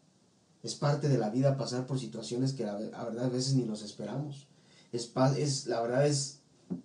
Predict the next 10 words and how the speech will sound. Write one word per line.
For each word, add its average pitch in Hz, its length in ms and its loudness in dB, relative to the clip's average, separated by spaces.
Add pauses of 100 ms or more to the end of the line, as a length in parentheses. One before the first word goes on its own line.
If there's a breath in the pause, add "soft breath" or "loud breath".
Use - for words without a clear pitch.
(200)
es 135 180 -2
algo 143 200 2
que 127 120 -2
no... 135 560 2 (2500)
Pues 127 160 2
que 120 100 -2
no 147 120 2
nos 180 180 4
esperamos, 110 720 -4 (180)
¿no? 117 240 -10